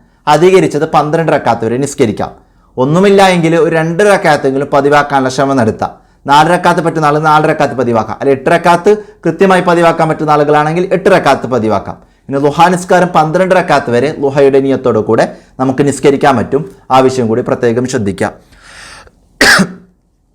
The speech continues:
അപ്പോൾ ളുഹാ നിസ്കാരത്തിൻ്റെ റക്അത്തുകളെ പറ്റിയാണ് സംസാരിച്ചത്. ഇനി അടുത്തത് ളുഹാ നിസ്കാരത്തിൻ്റെ രൂപത്തിലേക്ക് വരികയാണ്. ഈ രൂപത്തിലേക്ക് വരുമ്പോൾ പല ആളുകൾക്കുണ്ടാകുന്ന സംശയമായിരിക്കും ബാങ്കും ഇക്കാമത്തും കൊടുക്കണോ എന്നുള്ളത്. അവിടെ മനസ്സിലാക്കുക,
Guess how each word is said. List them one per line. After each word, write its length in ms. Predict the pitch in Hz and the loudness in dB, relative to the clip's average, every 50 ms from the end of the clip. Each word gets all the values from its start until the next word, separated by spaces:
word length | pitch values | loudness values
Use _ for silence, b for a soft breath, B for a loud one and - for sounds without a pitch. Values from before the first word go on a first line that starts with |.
| _ - | _ -12
അപ്പോൾ 140 | 127 127 131 139 | -10 -6 -4 -4
ളുഹാ 200 | 143 135 151 160 180 175 | -2 0 0 0 0 0
നിസ്കാരത്തിൻ്റെ 600 | 160 - - 156 147 135 135 - 120 113 127 135 - - | -2 0 2 2 2 2 0 -2 -2 -2 -2 -4 -2 -4
റക്അത്തുകളെ 520 | 139 135 - 160 160 165 160 - 147 143 123 107 | -4 -2 0 0 0 0 0 0 0 0 0 -2
പറ്റിയാണ് 320 | 117 - - 110 107 120 117 165 | -4 -6 -4 -4 -4 -4 -4 -4
സംസാരിച്ചത്. 480 | 165 160 156 131 113 101 - 92 87 - - _ _ _ _ _ | -2 0 0 0 0 -2 -4 -8 -10 -10 -14 _ _ _ _ _
ഇനി 120 | 160 180 202 190 | -2 2 2 2
അടുത്തത് 360 | 175 175 180 - 196 143 120 127 120 - - b b b b b b - | 2 2 2 0 2 2 0 -2 -4 -8 -14 b b b b b b -6
ളുഹാ 200 | 165 156 180 190 196 190 | -2 0 2 2 2 0
നിസ്കാരത്തിൻ്റെ 560 | 180 - - 170 143 131 - - 131 131 131 139 | -2 0 2 2 2 2 0 0 -2 0 0 2
രൂപത്തിലേക്ക് 580 | 147 151 147 165 160 - 143 127 113 - 117 113 | 0 2 0 0 0 0 0 0 0 0 -2 -2
വരികയാണ്. 380 | 107 104 101 117 120 104 82 - - _ _ _ _ _ _ _ _ _ - | -2 -2 0 0 -2 -2 -2 -8 -14 _ _ _ _ _ _ _ _ _ 0
ഈ 60 | 202 208 202 | 4 6 6
രൂപത്തിലേക്ക് 500 | 196 190 220 220 220 202 196 175 - 156 | 6 6 4 2 2 2 2 2 2 0
വരുമ്പോൾ 340 | 135 123 110 107 104 110 127 156 170 - _ _ _ _ _ _ _ - | 0 0 0 -2 -2 -4 -4 -6 -10 -18 _ _ _ _ _ _ _ 0
പല 100 | 165 170 175 180 | 2 4 4 4
ആളുകൾക്കുണ്ടാകുന്ന 680 | 190 190 180 185 175 - 170 156 147 139 135 135 135 135 151 | 4 4 4 2 0 0 -2 0 0 0 0 0 -2 -4 -4
സംശയമായിരിക്കും 720 | 139 139 135 - 175 165 151 139 127 113 113 110 - 127 123 123 147 | -4 -4 -4 -4 -2 0 2 2 2 0 -2 -6 -8 -8 -2 2 4
ബാങ്കും 440 | 156 160 170 190 190 180 208 202 185 - | 4 4 4 2 0 0 -2 -2 -2 -2
ഇക്കാമത്തും 420 | - 139 127 120 117 117 - 127 123 127 | -2 -2 -2 -2 -4 -6 -8 -6 -4 -2
കൊടുക്കണോ 460 | 117 117 117 120 131 131 127 127 131 127 127 110 | -2 -2 -2 -2 -2 -2 0 -2 -2 -2 -2 -2
എന്നുള്ളത്. 360 | 107 113 113 113 113 90 87 - - - _ _ _ _ _ _ _ - | -2 0 0 0 0 -2 -4 -10 -14 -20 _ _ _ _ _ _ _ 0
അവിടെ 180 | 170 196 214 208 | 2 2 4 2
മനസ്സിലാക്കുക, 540 | 196 175 160 175 - 139 123 117 - - 120 | 2 -2 -2 0 0 0 0 0 -2 -4 -4